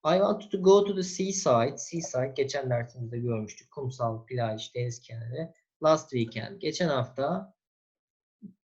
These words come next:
kumsala, plaja gitmek istedim. Wanted, gitmek istedim. Blah blah, it was rainy. Blah blah, I didn't go. Evet, gitmek istedim ama,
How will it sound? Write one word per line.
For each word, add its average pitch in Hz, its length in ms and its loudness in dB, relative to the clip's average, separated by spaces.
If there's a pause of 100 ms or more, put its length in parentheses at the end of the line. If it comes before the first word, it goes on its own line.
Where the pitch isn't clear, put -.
(140)
kumsala, 156 480 0
plaja 139 460 0
gitmek 165 600 -4
istedim. 156 960 -2 (280)
Wanted, 131 640 -4 (100)
gitmek 131 320 -10
istedim. 143 680 -8 (1400)
Blah 185 220 8
blah, 180 240 4
it 180 140 0
was 165 300 4
rainy. 151 800 4 (240)
Blah 151 360 4
blah, 151 420 2
I 139 80 -4
didn't 127 340 -4
go. 110 340 -10 (180)
Evet, 139 360 -2 (200)
gitmek 196 440 -4
istedim 170 720 0 (220)
ama, 123 840 4